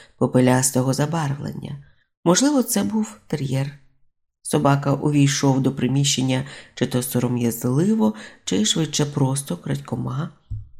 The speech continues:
Він пересувався, як пес, котрий давно зрозумів, що на світі існує значно більше важких черевиків, аніж смаковитих кісточок. Він пересувався, як пес,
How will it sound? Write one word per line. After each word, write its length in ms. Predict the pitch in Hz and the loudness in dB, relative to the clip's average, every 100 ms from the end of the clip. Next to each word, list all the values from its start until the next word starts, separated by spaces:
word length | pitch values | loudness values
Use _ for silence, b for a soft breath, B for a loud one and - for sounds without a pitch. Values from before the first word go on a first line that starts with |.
| - _ _ _ _ _ | -20 _ _ _ _ _
Він 360 | 185 185 208 185 | 4 10 10 8
пересувався, 760 | 185 180 175 165 190 208 - 156 | 2 2 2 0 2 0 0 2
як 320 | 151 147 - | 2 0 -2
пес, 260 | 165 160 | 0 2
котрий 460 | 147 156 151 147 147 | 0 -2 -2 0 2
давно 440 | 143 135 143 214 | 4 4 2 0
зрозумів, 720 | 247 220 214 214 185 156 139 - _ _ _ _ _ | -2 -4 -4 -6 -4 -2 -4 -6 _ _ _ _ _
що 220 | - 180 | -2 0
на 100 | 180 | 2
світі 380 | - 175 170 165 | 0 0 0 -2
існує 340 | 156 156 156 | 0 0 2
значно 440 | 143 156 147 - | 0 -2 -2 -2
більше 460 | 151 151 143 139 131 | -2 0 0 0 0
важких 460 | 131 139 - 143 143 | 0 0 0 0 0
черевиків, 720 | 151 160 165 147 139 123 120 b b b _ | -2 -2 0 -2 -2 -6 -8 b b b _
аніж 460 | 131 131 127 - - | -2 0 2 0 -2
смаковитих 760 | - 131 135 123 131 143 135 139 | 0 0 0 -2 0 -2 -4 -6
кісточок. 880 | 143 139 147 139 - - - - _ _ _ _ _ - | -6 -8 -8 -10 -10 -12 -20 -20 _ _ _ _ _ -2
Він 340 | 135 143 143 | 4 6 6
пересувався, 640 | 139 127 127 131 131 131 123 | 4 0 0 0 0 0 0
як 280 | 123 123 - | -2 -4 -4
пес, 380 | 127 143 - | 0 2 2